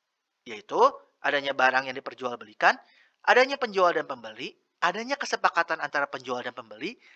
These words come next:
adanya media komunikasi antara penjual dan pembeli. Biasanya ini juga sering keluar.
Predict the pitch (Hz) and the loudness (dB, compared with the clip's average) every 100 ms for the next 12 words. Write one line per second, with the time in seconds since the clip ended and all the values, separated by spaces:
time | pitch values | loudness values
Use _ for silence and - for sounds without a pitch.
0 | _ - 143 220 254 214 175 214 226 226 | _ 0 2 2 2 -2 0 0 0 -2
1 | 214 196 190 190 - 135 135 131 127 135 | -4 -2 -2 -4 -8 -4 -4 -6 -10 0
2 | 190 185 180 254 262 214 131 110 _ _ | 6 6 6 0 0 -2 -4 -8 _ _
3 | _ _ _ - 120 113 123 220 156 123 | _ _ _ -18 -14 -10 -6 -6 -6 -8
4 | 165 220 226 294 240 | -6 -6 0 4 4